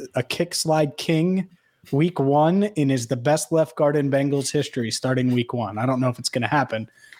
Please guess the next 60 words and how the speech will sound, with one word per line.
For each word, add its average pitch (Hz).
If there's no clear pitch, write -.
but, 120
uh, 113
that 131
would 131
be 127
the 117
hope 120
here. 110
'Cause -
I'm, 151
you 185
know 226
what 220
I'm 196
sick 196
of? 208
And 165
honestly, 180
I'm 165
sick -
of 104
it. 95
I'm 190
sick 165
of 127
talking 127
about 113
offensive 107
line. 95
It 208
is, 139
it, 170
it, 135
it, 170
you, 160
you 185
never 202
talk 160
about 147
offensive 135
line 135
when 127
you 127
have 139
a 139
good 151
offensive 147
line. 156
I 175
wanna 196
go 151
back 135
to 131
that. 113
A-, 123
and 120
so 147
hopefully 135
that's, 120
uh, 113